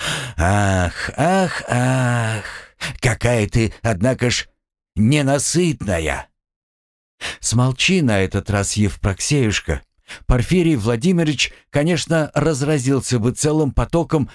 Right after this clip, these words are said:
бездельных слов, в котором бесследно потонули бы все дурацкие намеки, возмутившие правильное течение его празднословия.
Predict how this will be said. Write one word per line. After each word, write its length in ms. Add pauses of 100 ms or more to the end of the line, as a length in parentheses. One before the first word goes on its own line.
бездельных 720
слов, 440 (200)
в 100
котором 400
бесследно 640
потонули 500
бы 180
все 300
дурацкие 640
намеки, 640 (180)
возмутившие 800
правильное 640
течение 640
его 320
празднословия. 920